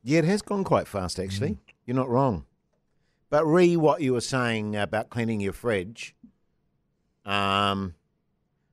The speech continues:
Speaker 1: the one, the part I hate the most is the veggie bins.
Speaker 2: Oh, do you?
Speaker 1: 'Cause, uh, you know, there's always some, like, carrots or something or capsicum that's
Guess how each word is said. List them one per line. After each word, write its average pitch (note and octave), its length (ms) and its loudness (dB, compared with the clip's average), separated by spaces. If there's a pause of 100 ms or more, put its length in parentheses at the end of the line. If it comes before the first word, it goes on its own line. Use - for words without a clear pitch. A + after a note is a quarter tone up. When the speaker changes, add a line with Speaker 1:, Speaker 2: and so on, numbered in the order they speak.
(320)
Speaker 1:
the A2 80 -4
one, A#2+ 320 2
the A2+ 100 -6
part C3 300 2
I G#2+ 160 4
hate A2+ 220 0
the G#2 60 -4
most G#2 260 0
is F2 120 -6
the F#2 80 -8
veggie G#2+ 440 -2
bins. D3 480 0 (220)
Speaker 2:
Oh, E2+ 320 -4
do E2+ 140 -14
you? E2+ 220 -10 (360)
Speaker 1:
'Cause, G2 240 -6
uh, G2+ 500 0
you G2 100 2
know, G2 120 0
there's F#2+ 200 0
always G#2 260 2
some, F#2 480 -2 (720)
like, - 240 -12
carrots A2 680 -2
or A2 140 -8
something F#2 520 -6
or E2+ 340 -2 (800)
capsicum G#2+ 760 -4
that's - 340 -6